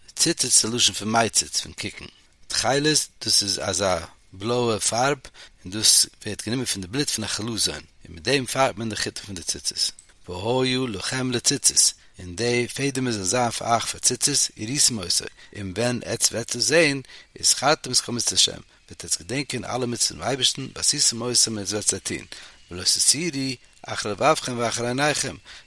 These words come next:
דאך דעם, וואס עט עטס דאס געדענקען, ווערט עטס נישט נאך גיין, נאך די הרהורים פון אינקער הארץ, און פון די זען פון אינקער אויג. אשר אתם זונים אחריהם, וואס ער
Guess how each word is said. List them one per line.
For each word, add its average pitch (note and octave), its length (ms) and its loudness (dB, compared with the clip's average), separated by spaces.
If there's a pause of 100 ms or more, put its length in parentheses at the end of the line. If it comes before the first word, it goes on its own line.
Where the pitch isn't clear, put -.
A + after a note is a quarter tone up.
דאך F2+ 220 -6
דעם, B2+ 280 2
וואס F2+ 220 2
עט - 160 -10
עטס - 180 -4
דאס G#2+ 200 -4
געדענקען, C#3 560 -2 (340)
ווערט G2 120 -8
עטס - 180 -4
נישט - 160 2
נאך E3 200 0
גיין, A2 380 0
נאך A2+ 260 -6
די F#2+ 260 -2
הרהורים A#2 340 -2
פון F#2+ 160 -6
אינקער D#2+ 240 -8
הארץ, A2+ 440 0 (340)
און A2 140 -4
פון G2 320 -6
די F2+ 240 -2
זען A2+ 260 -2
פון - 160 -10
אינקער - 320 -8
אויג. C3 160 -2 (400)
אשר C3 360 2
אתם G#2+ 220 -10
זונים C3+ 320 -2
אחריהם, G2+ 440 0 (340)
וואס - 180 -2
ער F2+ 60 -8